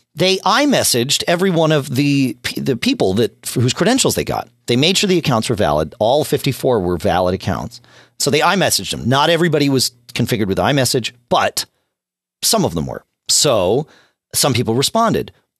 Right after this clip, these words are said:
And what they did is they said, "Look, we're with Z D net. You can give us a call if you want to confirm that it's us. But really, all we want to do is ask you if this is your password." And, uh, for many of those people, I think, I,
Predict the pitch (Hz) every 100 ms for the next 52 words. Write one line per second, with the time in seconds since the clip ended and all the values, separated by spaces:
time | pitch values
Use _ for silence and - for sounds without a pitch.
0 | - 143 131 233 139 131 151 127 165 139
1 | 139 151 151 143 123 113 120 120 123 143
2 | 147 - - 110 113 113 104 117 110 117
3 | 131 123 110 113 120 104 90 - - _
4 | 175 175 254 247 160 175 165 160 202 170
5 | 135 131 156 160 127 107 107 226 107 -
6 | 123 139 147 170 196 - 65 - _ _
7 | _ _ _ _ - 151 156 156 160 160
8 | 151 147 135 123 - - 165 156 147 -
9 | 143 151 165 208 156 101 95 95 - 101
10 | - 101 - 175 - - - - _ -
11 | 156